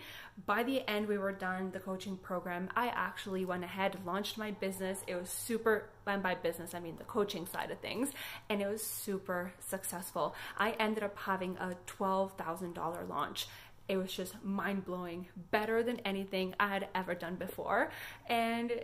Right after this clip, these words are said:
she was a hundred percent, uh, part of the reason why I was able to have such a successful launch. She believed in me. She was there for me whenever we were trying to figure out, uh, the strategy behind it, the messaging, like, how can we package it and put it all together? She was there with her insight,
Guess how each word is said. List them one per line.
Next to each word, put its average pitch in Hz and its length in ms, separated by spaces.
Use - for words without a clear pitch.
she - 280
was 247 200
a - 100
hundred 247 260
percent, 214 680
uh, 196 300
part - 280
of 220 60
the 214 100
reason 208 280
why 196 100
I 196 40
was 196 120
able 190 140
to 196 80
have 190 180
such 185 160
a 190 40
successful 190 440
launch. - 380
She - 160
believed 202 440
in 220 140
me. 220 120
She 214 180
was 180 160
there 190 240
for 196 200
me 202 260
whenever 196 340
we 202 60
were 196 100
trying 202 260
to 202 60
figure 190 340
out, 190 240
uh, 185 220
the 185 120
strategy 196 540
behind 196 560
it, 190 100
the 185 80
messaging, 190 840
like, 175 220
how 196 200
can 202 160
we 196 120
package 214 460
it 196 40
and 190 160
put 226 100
it 208 80
all 190 140
together? 202 560
She 208 300
was 226 300
there 196 240
with 190 260
her 240 160
insight, 214 580